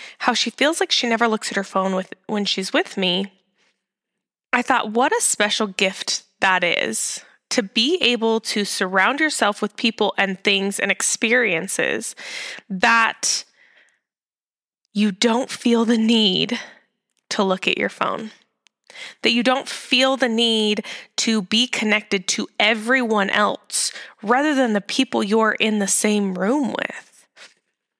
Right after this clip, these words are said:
And then I read a quote today that said, "Do more things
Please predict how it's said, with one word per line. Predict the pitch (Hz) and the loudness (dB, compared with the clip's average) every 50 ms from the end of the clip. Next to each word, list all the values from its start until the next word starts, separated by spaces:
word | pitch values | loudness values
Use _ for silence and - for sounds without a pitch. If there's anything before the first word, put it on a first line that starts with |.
| _ _ _ _ _ _ - | _ _ _ _ _ _ 0
And | 226 240 247 | 2 2 4
then | 285 320 440 | 2 2 4
I | 508 466 339 | 2 2 4
read | 277 262 262 | 4 2 2
a | 262 | 0
quote | - - - 220 - - | -2 0 -2 -2 0 -2
today | - - 202 190 190 | -2 0 2 2 2
that | 185 - - | 0 -2 -2
said, | - - 208 196 185 185 | 0 -2 -2 -2 -2 -2
"Do | - 240 269 | 0 0 2
more | 294 359 415 453 440 | 2 2 0 0 0
things | - - 233 202 202 196 196 196 196 196 - - - | 0 0 0 2 2 0 0 -2 -2 -2 -4 -4 -6